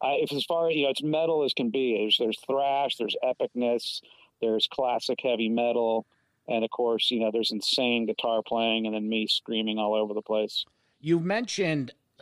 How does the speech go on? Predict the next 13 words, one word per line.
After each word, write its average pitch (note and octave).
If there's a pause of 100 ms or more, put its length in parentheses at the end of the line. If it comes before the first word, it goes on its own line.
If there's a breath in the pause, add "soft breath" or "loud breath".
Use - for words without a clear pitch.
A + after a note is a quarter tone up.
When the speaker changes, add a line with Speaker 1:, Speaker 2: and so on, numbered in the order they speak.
Speaker 2:
eighty A3
percent G3+
of F#3+
this E3
album F3
was A#2+
done, D3 (160)
like, G#2+
three E3
or C#3
four C#3+
years D#3+
ago. G#2